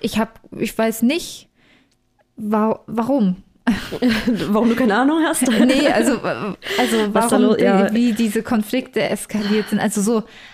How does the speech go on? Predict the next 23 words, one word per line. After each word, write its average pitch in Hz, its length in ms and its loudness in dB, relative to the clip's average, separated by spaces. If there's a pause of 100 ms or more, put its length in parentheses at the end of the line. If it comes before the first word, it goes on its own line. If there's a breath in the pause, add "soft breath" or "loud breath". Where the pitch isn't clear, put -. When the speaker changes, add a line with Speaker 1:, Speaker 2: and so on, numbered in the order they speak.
(100)
Speaker 1:
halb, 254 340 -2
aber - 200 -4
ehrlicherweise 214 1200 -2 (1000 loud breath)
hab 202 120 -2
ich 196 100 -4
mich 220 260 2
damit 214 420 2
noch, 208 160 2 (160)
also 208 200 0
nicht 208 300 2
wirklich 208 340 -4
auseinandergesetzt. 202 920 0
Speaker 2:
Ach, - 20 -20
bei 190 80 2
mir 196 140 4
geht's 220 260 -2
immer, 202 280 0
also 190 200 0
die 190 220 -2
Konflikte, 214 480 -2
ja, 196 380 0
äh, 185 420 0 (680)
doch, 196 120 0